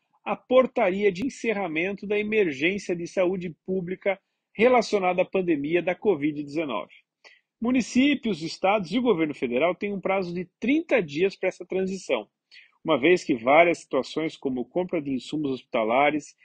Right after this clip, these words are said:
e contratação de profissionais da saúde em caráter emergencial, por exemplo, estavam fundamentadas nessa situação de emergência. Em relação à telemedicina, uma das maiores preocupações da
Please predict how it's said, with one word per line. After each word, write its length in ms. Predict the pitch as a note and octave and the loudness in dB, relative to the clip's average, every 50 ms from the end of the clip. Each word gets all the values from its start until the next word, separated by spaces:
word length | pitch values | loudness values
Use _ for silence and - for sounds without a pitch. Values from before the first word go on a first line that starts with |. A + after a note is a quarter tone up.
| - - _ _ | -20 -20 _ _
e 80 | - C#3 | -16 -4
contratação 840 | - - G#3 A3+ G#3+ - G3+ F#3 - - D#3+ - - - F3+ F3+ | 2 2 2 4 2 0 -2 -2 0 0 -2 0 0 0 0 0
de 100 | F3 D#3+ | 0 -2
profissionais 680 | - - D#3 E3 D#3 - - D#3 C#3 C#3+ D#3 D#3+ D3+ C#3 | -2 -2 -2 -2 -2 -2 -2 -4 -2 0 0 0 0 2
da 160 | D#3 F3 F#3 | 2 2 2
saúde 480 | - - F#3 D#3 D3+ D#3+ E3 D3 C#3 | 2 0 0 2 4 4 2 2 -2
em 60 | C#3+ C#3 | -6 -4
caráter 480 | C3+ C#3+ C3+ C#3+ C#3+ - - C3+ B2 | -2 0 2 2 0 0 0 -2 -2
emergencial, 880 | B2+ A#2+ A#2+ A#2+ A#2+ A2+ A2+ A#2 A2 G2 - - D#3 F3 E3+ C#3 - _ _ _ _ _ _ - | -2 -2 -2 -2 -2 -2 -2 -4 -6 -6 0 2 4 4 4 2 -2 _ _ _ _ _ _ -2
por 120 | - D3 | 0 2
exemplo, 460 | C#3 B2+ G#2+ B2+ F3 G#3 - - - - _ _ _ _ _ _ _ _ - | 2 2 2 2 0 0 0 -4 -10 -18 _ _ _ _ _ _ _ _ -16
estavam 400 | G3 - - G#3+ G3 F3+ G3 G3 | -6 -2 0 0 2 0 -2 -4
fundamentadas 840 | - - A3+ G#3 G3+ G3 F#3 E3 D3 C3 - D3+ D#3+ E3 D#3+ D3 | -6 -6 -4 -2 -2 -2 -2 -4 -4 0 2 2 2 2 0 -2
nessa 260 | D3+ D#3 D#3 D3+ - D#3 | -2 -2 -4 -4 -6 -12
situação 460 | - - - E3 D3+ - - C#3 B2+ | -10 -6 -4 -4 -4 -4 -4 -4 -2
de 80 | B2+ | 0
emergência. 580 | C3 B2+ C#3 D3 D3 B2+ A#2+ G2 E2+ - - - _ _ _ _ _ _ _ _ - - - - _ _ _ _ _ - | -2 0 -2 -2 -4 -4 -6 -10 -12 -14 -20 -20 _ _ _ _ _ _ _ _ -20 -20 -20 -20 _ _ _ _ _ -8
Em 200 | - B3 D4+ D4+ | -2 0 2 4
relação 560 | C4+ B3+ A3 E3+ D3 - - - D#3+ D#3 C#3+ | 4 4 4 2 2 0 -2 -4 -4 -2 -2
à 60 | B2 - _ _ | -4 -4 _ _
telemedicina, 920 | - E3 F#3 F#3+ F3+ D3+ C3 A2+ G#2+ _ - - - D#3+ D3+ B2+ G2+ F#2+ - _ | 2 2 2 2 2 0 -2 -4 -6 _ -14 -10 -8 -8 -6 -8 -10 -14 -14 _
uma 200 | - F#3 F#3+ G3 | -8 -6 -4 -2
das 200 | F3+ F3+ D#3+ D3 | -2 -2 -2 -2
maiores 640 | D#3 D#3 C#3+ C#3 C#3 D3 E3+ F3+ F3+ F3 D#3+ D3 - | -2 -2 -2 -2 0 2 2 2 2 2 2 -2 -4
preocupações 840 | - - D#3 E3+ D#3+ - _ - B2+ A2 - - - D3+ D#3 C#3+ | -4 -2 0 0 0 -2 _ -2 0 0 -2 -4 -4 -4 -2 -2
da 100 | C3 C3+ | -4 -4